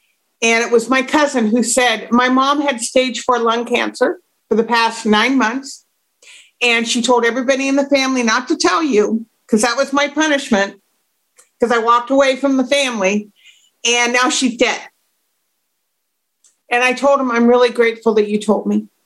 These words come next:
Because I often wondered if she was okay, because I knew she hadn't taken care of herself, but I couldn't keep hurting myself. So I was offered to go to her service in, up in Burlingame.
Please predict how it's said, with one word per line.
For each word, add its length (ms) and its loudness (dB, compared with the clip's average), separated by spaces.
Because 260 0
I 140 0
often 480 2
wondered 320 0
if 100 2
she 160 0
was 200 2
okay, 420 -2
because 340 0
I 80 2
knew 200 2
she 220 -2
hadn't 320 -2
taken 340 0
care 260 2
of 100 -8
herself, 540 -6
but 100 0
I 140 0
couldn't 320 0
keep 300 -2
hurting 320 0
myself. 580 -8
So 140 0
I 140 2
was 180 -2
offered 480 0
to 80 -4
go 240 4
to 180 -2
her 160 0
service 680 -2
in, 260 0
up 140 -2
in 140 2
Burlingame. 640 -2